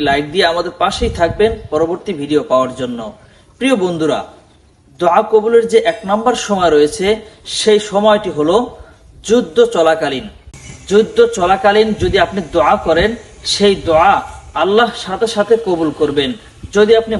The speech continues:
মুসলিম হয়ে থাকেন। নম্বর দুই, যখন বৃষ্টি আসে, এখন বৃষ্টির সিজন, এই সিজনে যদি, যখন বৃষ্টি আসবে, তখন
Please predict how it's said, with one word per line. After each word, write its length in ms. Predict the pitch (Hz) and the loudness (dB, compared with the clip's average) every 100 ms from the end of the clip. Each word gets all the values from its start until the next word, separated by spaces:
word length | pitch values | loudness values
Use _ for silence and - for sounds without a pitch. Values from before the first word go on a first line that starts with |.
| 175 | -6
মুসলিম 320 | 190 233 247 - | -6 -2 -2 -2
হয়ে 200 | 156 151 | -2 -2
থাকেন। 300 | 165 - 135 120 - - - - 151 | -4 -6 -8 -8 -14 -20 -20 -4 0
নম্বর 280 | 208 226 214 202 | 2 2 2 4
দুই, 180 | 190 127 - - - - - - - | 2 0 -6 -18 -20 -20 -20 -14 -2
যখন 300 | 202 226 269 202 180 | -2 0 -2 -4 -4
বৃষ্টি 360 | 240 - 226 196 | -4 -4 0 0
আসে, 320 | 156 - 151 107 - - - - | 0 -4 -6 -8 -16 -20 -12 -4
এখন 280 | 214 247 220 151 | -2 0 -4 -2
বৃষ্টির 400 | 220 - 247 240 - | -6 -4 -4 -4 -4
সিজন, 360 | 320 349 339 226 - - - - | -4 0 0 -2 -8 -10 -6 0
এই 100 | 185 - | 0 0
সিজনে 320 | - 392 202 370 | -2 -2 -2 -2
যদি, 240 | 180 190 - - - - | -4 -6 -6 -12 -20 -4
যখন 260 | 160 170 196 160 | -2 -2 -4 -4
বৃষ্টি 280 | 202 - 196 170 | -6 -2 0 2
আসবে, 200 | 180 185 - | 0 -4 -2
তখন 240 | 165 185 | -4 -4